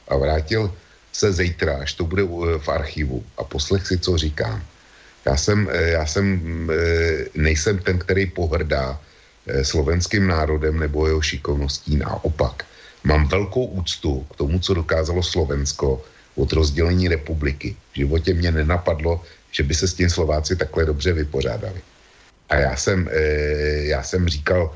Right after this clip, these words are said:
myslím, že to budu citovat doslova, jestli by byl, eh, kterým, eh, posluchači Igorovi z Ostra-, z Oravy vadila Kia. A já jsem, eh, mu říkal,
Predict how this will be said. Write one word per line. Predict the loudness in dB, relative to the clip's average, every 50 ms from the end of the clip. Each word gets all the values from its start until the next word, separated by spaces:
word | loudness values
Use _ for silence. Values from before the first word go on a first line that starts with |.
| -12 -20 -20 _ _ _
myslím, | -6 -4 -2 0 2 2
že | 2 2 2
to | 0 0
budu | 0 0 -2 -2
citovat | -2 -4 -4 -2 0 2 2 2 2 2
doslova, | 0 -2 -2 0 0 0 0 0 -4 -6 -14 _ _ _ _ _
jestli | -8 -6 -2 0 2 2
by | 2 2
byl, | 2 2 0 -2 -4 -2 0 0
eh, | 2 2 2 0 -2
kterým, | -2 -2 -2 0 2 2 0 0 0
eh, | 0 -2
posluchači | -2 -2 -4 -4 -4 -2 -2 0 0 0 0 2 2 2 0 -2 -8 -16 -20 _ _ -8
Igorovi | -2 0 2 2 2 0 -2
z | -4 -6
Ostra-, | -6 -6 -8 -8 -4 -2 0 0 2 2 0 0 0 -2 -2
z | -4 -6 -4
Oravy | -2 0 0 0 0 0 0 0 -2
vadila | 0 0 -2 -2 -2 0 0 0 0 0 -2 -2 -4 -8 -14 -20 _ _ _ _
Kia. | -4 0 2 2 2 2 0 -4 -8 -14 -20 _ _ _ _ _ _ _ _ _ _ _ _
A | -16 -12
já | -10 -8 -8
jsem, | -4 -2 0 0 0 -2
eh, | -2 -2 -2 -2 0
mu | 0 0 0 0
říkal, | 0 0 0 2 2 2 4 2 0 -2